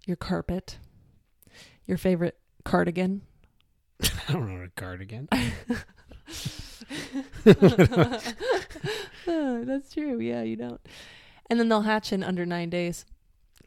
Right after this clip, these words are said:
Speaker 2: So quickly.
Speaker 1: Mm-hmm.
Speaker 2: And they build, like, a little colony?
Speaker 1: And so let's say, like, "Okay, well, what if you kill the, the male bug?" It's okay as long as she lays a male, which she will fifty percent of the time.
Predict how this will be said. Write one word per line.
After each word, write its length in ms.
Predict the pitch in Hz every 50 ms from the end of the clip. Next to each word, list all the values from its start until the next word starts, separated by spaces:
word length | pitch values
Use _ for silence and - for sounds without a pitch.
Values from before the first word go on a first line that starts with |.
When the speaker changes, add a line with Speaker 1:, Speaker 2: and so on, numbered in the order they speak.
| _ _ _
Speaker 2:
So 140 | - - 113
quickly. 460 | - - 120 123 - - 71 - - _ _ _ -
Speaker 1:
Mm-hmm. 420 | 180 175 170 170 175 175 180 185 180 - - _ _ _ _ _ _ _ _ - - _ - - - - - - _ - _ _ _ _ -
Speaker 2:
And 100 | 135 123
they 60 | 127
build, 220 | 117 131 131 113
like, 100 | 123 113
a 40 | 110
little 160 | 113 104 92
colony? 500 | - - - 101 - 233 233 247 294 330 311
Speaker 1:
And 300 | 226 202 208 240 254 - - - _ _ _ _ _ _ _ _ _ _ _ _ _
so 240 | - - - 254 220
let's 260 | 214 220 226 226 -
say, 220 | - 226 202 196 196
like, 280 | 196 190 190 190 - -
"Okay, 340 | 339 359 - 320 294 285 277
well, 340 | 277 269 254 247 240 - -
what 160 | - 240 240
if 100 | 240 -
you 80 | 233 208
kill 240 | - - 226 220 202
the, 140 | 202 190 - - _ -
the 100 | - 202
male 380 | 196 196 208 208 196 180 170 202 - -
bug?" 340 | - 180 - - - 170 - - _ _ _ _ _ _ _ _ _ -
It's 140 | - -
okay 260 | 349 339 - 202 196 202
as 120 | 196 208
long 140 | 196 202 214
as 60 | 220
she 180 | - - 233 233
lays 420 | 208 190 185 185 185 190 196 -
a 60 | 208
male, 460 | 190 180 175 170 175 180 202 233 262 -
which 140 | 285 285 -
she 220 | - - - 349
will 280 | 277 208 190 185 208 226
fifty 240 | - - 190 - 208
percent 300 | - 214 202 - 190 185
of 60 | 185
the 60 | 190
time. 240 | 185 190 196 208 233